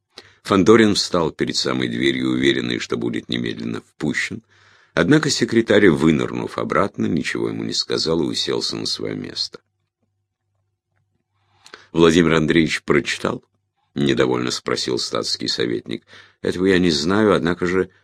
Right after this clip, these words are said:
шепнул его сиятельству, что записка от вас". Эраст Петрович кивнул, нетерпеливо прошелся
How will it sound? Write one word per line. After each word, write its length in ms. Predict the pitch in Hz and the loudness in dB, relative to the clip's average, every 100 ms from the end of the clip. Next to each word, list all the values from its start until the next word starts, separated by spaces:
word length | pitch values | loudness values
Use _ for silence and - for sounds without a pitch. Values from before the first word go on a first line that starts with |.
| _ | _
шепнул 540 | - - 107 95 85 67 | -4 0 0 2 2 2
его 220 | 62 64 | 0 -2
сиятельству, 720 | - 67 76 80 - 62 57 | -2 0 0 0 -4 -4 -6
что 240 | - - | -6 -4
записка 560 | 78 73 - 67 - 71 | -2 -2 -2 -4 -4 -6
от 120 | - | -6
вас". 440 | 60 57 - - - _ _ _ - - | -6 -4 -4 -6 -8 _ _ _ -20 -12
Эраст 360 | - 65 67 - | -2 0 0 -2
Петрович 520 | - - 60 58 - | -8 -4 -4 -4 -6
кивнул, 520 | - 60 58 76 87 - _ _ - | -8 -6 -2 0 -2 -4 _ _ -2
нетерпеливо 760 | 76 - 65 - 69 73 67 | 0 0 -2 -2 -4 -2 -2
прошелся 720 | 57 57 58 65 60 - - | -4 -4 -4 -2 -4 -4 -8